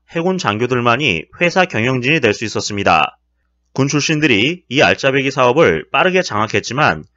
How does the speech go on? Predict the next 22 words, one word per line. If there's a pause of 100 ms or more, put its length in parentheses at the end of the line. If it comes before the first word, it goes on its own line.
(280)
회사는
바로
이들의
행위로
인해 (100)
파산을
맞고
말았습니다. (560)
회사의
새로운
주인들은
천문학적
액수의
봉급을
자신들에게
배정했습니다. (640)
일반
장교들은
천오백
루블, (360)
회사의
대표는